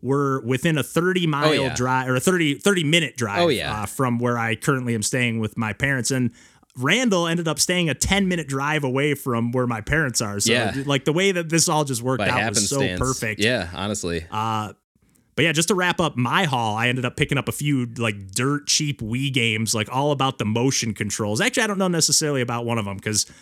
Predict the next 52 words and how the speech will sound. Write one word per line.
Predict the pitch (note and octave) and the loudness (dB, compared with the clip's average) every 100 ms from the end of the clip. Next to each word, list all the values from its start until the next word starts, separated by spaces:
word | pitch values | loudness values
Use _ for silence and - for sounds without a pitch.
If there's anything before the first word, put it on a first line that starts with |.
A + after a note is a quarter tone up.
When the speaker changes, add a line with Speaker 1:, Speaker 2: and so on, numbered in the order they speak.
| - - | -14 -2
Speaker 1:
uh, | A2 A2 G#2+ | 0 0 0
I | A#2+ | -2
picked | B2 E3 D3+ | 0 0 0
up, | A#2+ - | -4 -4
uh, | A#2 A2+ | -2 0
Mercury | A2+ C3 C#3+ D3+ C#3+ B2+ | 0 -2 -2 0 0 2
Meltdown | A2+ B2 - C#3 C3+ C#3 | 0 0 -2 -2 0 0
Revolution, | B2 B2+ B2+ B2 D3+ D#3 | 0 0 0 0 0 0
I | D#3 | -2
think | E3 | 0
it | E3+ | 0
was | D#3+ | 0
called. | F3+ D#3 D#3 | 0 0 0
It | |
Speaker 2:
Yeah. | C#3 | 0
Speaker 1:
more | D3+ | 0
just | C3+ - | 0 -2
took | E3 | -2
me | D3 | -4
back | B2+ B2+ B2+ | 0 0 0
to | C#3 | -2
the | A#2 | -2
Best | A2+ A#2 A2 | -2 -2 -2
Buy | A2 A2+ | -2 -2
Speaker 2:
Oh, | A#2 | 0
Speaker 1:
days | G#2 B2 A2 | 0 2 2
Speaker 2:
yeah. | F#2+ | 0
Speaker 1:
when, | D#2 A2 | -2 -4
uh, | A2 G#2+ - - - - - | -4 -6 -10 -18 -20 -20 -4
Randall | A#2+ C#3 B2+ B2 | 0 2 0 0
and | |
I | B2 | 0
worked | A#2+ B2 A2 | 0 -2 -2
there, | C3 | -2
and | A#2+ | 0
he | C3 | 0
was | B2 | 0
like, | C3+ | 0
"Hey, | F#3+ F3+ | 0 -2
for | - C#3 | -2 -4
three | A#2+ F#3 G#3+ | -2 0 2
bucks," | D#3+ E3+ E3+ - | 2 0 0 0
he | |
was | C#3+ | 0
like, | A#2+ A#2+ | -2 -2
"I | |
remember | D#3+ E3+ C3 | -2 0 0
picking | - D3 | 0 0
that | B2 B2 | 0 -2
game | B2 A#2+ | 0 0
up | A#2+ A#2+ A#2+ | 0 0 0
and | A2 | 0